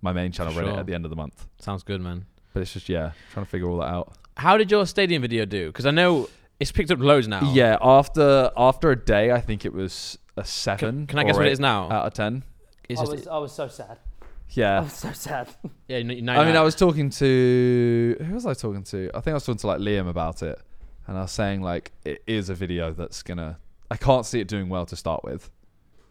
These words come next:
Speaker 1: It's not gonna be one that I put up and, like, "Oh my God," everyone's like, "Wow, I need to watch this right now." But it's always gonna pick up.
Speaker 3: Yeah. I,
Speaker 2: You
Speaker 3: do you know, I don't know if the algorithm would've,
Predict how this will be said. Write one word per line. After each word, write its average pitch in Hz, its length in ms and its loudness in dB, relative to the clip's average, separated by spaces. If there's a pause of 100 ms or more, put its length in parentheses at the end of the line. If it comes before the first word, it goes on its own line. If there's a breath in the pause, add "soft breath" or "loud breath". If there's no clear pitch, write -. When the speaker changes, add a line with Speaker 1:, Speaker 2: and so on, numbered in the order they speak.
(140)
Speaker 1:
It's 110 180 -4
not 113 160 2
gonna 104 140 0
be 101 80 -2
one 98 240 0
that 95 100 -4
I 87 60 -4
put 104 220 -2
up 87 240 -2
and, 85 120 -6
like, 78 320 -8
"Oh 98 120 -2
my 92 120 -2
God," 87 220 -2
everyone's 85 420 -6
like, - 280 -18
"Wow, 123 400 2
I 120 60 -2
need 120 160 -4
to 123 60 -2
watch 113 120 -4
this 104 120 -12
right 107 320 -4
now." 87 340 -4 (680)
But 90 320 2 (640)
it's 104 180 -6
always 92 160 -4
gonna 87 140 -8
pick - 160 -8
up. - 180 -12 (720)
Speaker 3:
Yeah. 110 200 -8 (180)
I, - 20 -8
Speaker 2:
You 147 60 -4
Speaker 3:
do 151 60 0
you 165 40 -2
know, 170 140 -4
I 156 120 -4
don't 170 120 -4
know 175 80 -4
if 170 80 -10
the 175 80 -2
algorithm 156 320 -2
would've, 139 180 -6